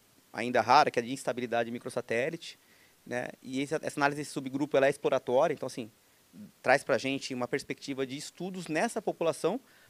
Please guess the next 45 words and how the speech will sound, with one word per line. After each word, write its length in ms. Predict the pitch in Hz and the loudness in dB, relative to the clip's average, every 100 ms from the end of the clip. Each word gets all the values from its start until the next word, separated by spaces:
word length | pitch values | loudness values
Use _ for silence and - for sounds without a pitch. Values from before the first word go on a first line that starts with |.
| - | -8
aí 180 | 185 | -6
sim, 200 | 220 175 | -4 -6
com 80 | 147 | -4
a 40 | 147 | -4
terapia 360 | - 135 135 | -4 -4 -6
tripla, 580 | - 135 170 175 170 165 _ _ - | -6 -6 -6 -6 -6 -8 _ _ -6
anticorpo 460 | 131 - 135 - | -6 -2 -4 -2
monoclonal, 520 | 127 131 123 120 170 - _ _ | -6 -4 -2 2 0 -2 _ _
com 200 | - 165 | -6 -2
imuno, 400 | 151 123 165 165 | 0 0 2 2
talvez 560 | 127 131 120 151 135 - - - - | 4 2 4 0 -2 -8 -16 -20 -10
um 160 | 127 131 | -4 -4
outro 160 | 139 | -2
braço 300 | 123 131 139 | 0 0 0
de 100 | 127 | -6
imuno 340 | 135 127 147 139 | -2 0 -2 -2
com 220 | 156 151 | -2 -2
anticorpo 300 | 147 139 123 | -2 -4 -2
monoclonal 560 | 127 - 117 143 151 | -4 -2 0 2 2
ou 100 | 143 | 2
imuno 320 | 139 131 135 127 | -2 -2 -4 0
isolado, 380 | 127 120 165 | 4 6 4
pra 80 | 180 | 2
gente 140 | 202 185 | -6 2
ver 80 | 208 | 2
realmente 500 | 226 175 208 - - _ _ _ | 4 0 -2 -6 -12 _ _ _
se 520 | - - - 196 233 - _ _ _ _ - | -16 -12 -6 -6 -6 -10 _ _ _ _ 4
há 120 | 185 | 4
possibilidade, 440 | - - 170 147 | 4 0 2 2
primeiro, 200 | 139 160 | 2 -4
a 40 | 143 | -4
gente 160 | 151 | -4
retirar 340 | 160 165 147 170 | -8 -4 -2 -2
a 60 | |
quimioterapia 540 | 214 190 180 170 - 190 | -4 -6 -4 -4 -4 -8
ou, 40 | |
eventualmente, 540 | 320 370 349 220 - - | -6 -4 -2 -2 -2 -4
a 40 | |
associação 300 | 185 - - | -4 -6 -10
com 80 | 196 | -10
quimioterapia 540 | - 190 - 165 180 | -8 -4 -2 0 0
traz 260 | 190 170 180 | 0 0 0
resultados 460 | 175 180 160 160 156 | -2 2 4 4 0
ainda 220 | 165 160 | -2 0
mais, 320 | 139 160 - | 0 -2 -6